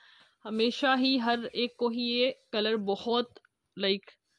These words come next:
ज़बरदस्त लगता है। ये देखें इस तरह से, इसकी ज़रा डिज़ाइनिंग चेक करें, कितनी खूबसूरत आ रही है। और ये इसकी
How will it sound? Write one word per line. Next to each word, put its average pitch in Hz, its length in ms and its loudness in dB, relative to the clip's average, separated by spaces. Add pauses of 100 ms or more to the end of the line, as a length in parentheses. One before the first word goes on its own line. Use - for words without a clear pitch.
(760)
ज़बरदस्त 220 560 2
लगता 180 220 -2
है। 180 100 -4
ये 202 120 2
देखें 175 300 -8
इस 202 120 -12
तरह 160 200 -4
से, 208 160 -14 (960)
इसकी 277 280 2
ज़रा 269 180 6
डिज़ाइनिंग 226 440 6
चेक 226 240 2
करें, 214 200 2
कितनी 254 360 2
खूबसूरत 208 500 2
आ 175 140 4
रही 175 140 -2
है। 190 60 0
और 214 100 2
ये 247 180 2
इसकी 277 220 2